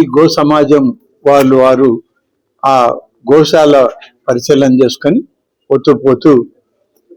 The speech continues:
ఆ, ఫారూక్ గారు ఉన్నారు కాబట్టి ఇక్కడ నంద్యాల జిల్లా విషయాల గురించి మాట్లాడాలని ఇక్కడ ఆగడం జరిగింది. ఈరోజు దేవాదాయ శాఖ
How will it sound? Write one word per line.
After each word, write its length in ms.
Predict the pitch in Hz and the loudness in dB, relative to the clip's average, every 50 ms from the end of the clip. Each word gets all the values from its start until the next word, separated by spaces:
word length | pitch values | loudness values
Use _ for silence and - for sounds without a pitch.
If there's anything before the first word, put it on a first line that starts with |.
| _ _ _ _ _ _ 131 | _ _ _ _ _ _ -6
ఆ, 40 | 127 120 - - | -6 -6 -4 -2
ఫారూక్ 360 | 135 135 143 151 143 135 147 | 0 2 2 2 2 2 2
గారు 140 | 139 135 127 | 2 2 2
ఉన్నారు 300 | 127 127 131 131 131 127 | 0 0 0 0 0 0
కాబట్టి 400 | 123 131 127 120 123 117 - 165 | 0 0 0 0 0 0 0 2
ఇక్కడ 340 | 165 156 139 160 - 151 143 135 123 120 - - 127 | 2 2 0 0 0 2 2 2 2 0 -4 -8 -8
నంద్యాల 400 | 131 135 143 143 156 151 143 139 | -6 -2 0 2 2 2 2 2
జిల్లా 320 | 127 127 135 135 131 127 | 0 0 0 0 0 0
విషయాల 420 | 123 123 117 - - 143 131 127 123 | 0 -2 -4 -4 -4 -4 -2 -2 -4
గురించి 540 | 113 123 120 127 123 - - 143 127 113 - _ _ _ _ _ _ _ _ _ - | -6 -6 -8 -8 -8 -8 -6 -6 -6 -6 -8 _ _ _ _ _ _ _ _ _ -6
మాట్లాడాలని 760 | 120 127 123 - - 139 131 127 127 123 123 123 120 123 120 | -6 -6 -4 -2 -2 0 0 2 2 0 0 -2 -2 -4 -4
ఇక్కడ 220 | 110 - 123 113 | -4 -4 -2 -2
ఆగడం 380 | 110 110 120 123 127 123 131 127 120 | 0 0 0 0 0 0 0 0 0
జరిగింది. 460 | 117 117 113 113 117 117 127 165 262 - _ _ _ _ _ _ _ _ _ _ _ - | 0 -2 -2 -4 -4 -4 -6 -6 -8 -12 _ _ _ _ _ _ _ _ _ _ _ -2
ఈరోజు 440 | 143 143 143 165 196 208 202 214 180 151 156 185 - - _ _ _ _ _ _ _ _ _ _ _ _ _ _ _ _ _ _ _ - 127 | 0 2 4 4 2 2 4 4 4 2 2 -2 -6 -12 _ _ _ _ _ _ _ _ _ _ _ _ _ _ _ _ _ _ _ -4 0
దేవాదాయ 720 | 143 156 165 180 196 202 196 180 185 180 175 170 160 - | 2 2 4 4 4 2 2 2 2 2 2 2 0 0
శాఖ 360 | - - 165 147 143 143 | -2 -2 0 0 0 0